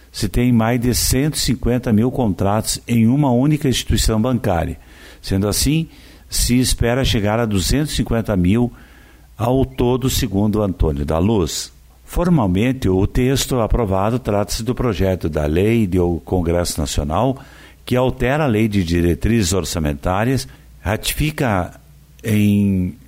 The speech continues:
uma outra questão, na, numa sessão conjunta da Câmara dos Deputados e Senado, e a matéria agora dispõe que as agências financeiras oficiais de fomento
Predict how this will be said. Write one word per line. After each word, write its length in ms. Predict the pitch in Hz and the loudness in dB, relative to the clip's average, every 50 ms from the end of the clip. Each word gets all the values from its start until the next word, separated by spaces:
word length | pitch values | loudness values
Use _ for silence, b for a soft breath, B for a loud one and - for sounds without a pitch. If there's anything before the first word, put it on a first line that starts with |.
| - - - | -20 -12 -6
uma 380 | - 110 104 107 107 104 101 | -2 0 2 4 4 4 4
outra 280 | 101 113 131 131 - 120 | 2 2 2 0 -2 -2
questão, 600 | - - 101 87 - - 110 107 120 123 113 104 - - | -2 -2 -2 -2 -2 -2 0 0 2 0 0 -2 -6 -10
na, 380 | - 92 90 92 92 90 92 92 | -8 -4 0 0 2 2 2 2
numa 320 | 98 98 104 107 101 98 | 2 2 2 2 2 2
sessão 400 | 92 - - 95 - - 117 113 | 0 0 -2 -2 0 0 0 0
conjunta 800 | 104 - - 143 151 135 110 82 90 113 131 156 147 - - 92 | 0 0 0 2 2 2 2 2 2 2 2 2 2 0 -2 -2
da 160 | 90 87 82 | -2 -2 -4
Câmara 340 | - - 98 98 95 92 85 | -2 -2 -2 0 0 0 -2
dos 220 | 78 78 80 76 | -2 -4 -4 -4
Deputados 500 | 76 82 76 - - - 90 85 82 - | -4 -4 -2 -2 -2 -2 -2 -2 -2 -4
e 60 | - - | -4 -4
Senado, 480 | - 76 73 80 87 110 120 120 - b b b b b b - | -4 -4 -2 -2 -2 -2 -2 -4 -10 b b b b b b -4
e 140 | 113 101 110 | -2 0 2
a 60 | 107 | 2
matéria 420 | 113 117 110 - 110 104 107 117 | 0 0 0 0 0 0 0 0
agora 260 | 113 98 101 101 107 110 | 0 0 0 0 0 0
dispõe 720 | 107 - - - - 98 101 107 113 117 123 120 117 113 - - - - | -2 -4 -4 -2 0 0 2 2 2 2 2 0 -2 -6 -12 -20 -20 -8
que 300 | - - 131 143 147 151 - - | -4 -2 -2 -2 -2 -4 -8 -8
as 440 | - 113 120 131 139 127 - - - - | -4 -2 -2 -2 -2 -2 -4 -6 -4 -2
agências 800 | 123 127 131 104 117 117 110 101 87 - - 85 76 71 - - | -2 -2 0 0 2 2 2 2 2 0 0 -2 -2 -2 -4 -4
financeiras 640 | - 82 76 76 73 - - 85 73 69 69 69 | -4 -2 -2 -2 -4 -4 -4 -4 -4 -4 -4 -4
oficiais 720 | 87 92 - - 117 - - - 113 104 98 98 101 95 82 | -4 -2 -2 -2 -2 -2 -2 -2 -2 0 0 0 0 0 0
de 140 | 78 90 82 | -2 -4 -4
fomento 640 | - - 92 85 80 73 73 78 80 - - 123 123 | -2 -2 -2 -2 0 -2 -2 -2 -4 -4 -4 -4 -4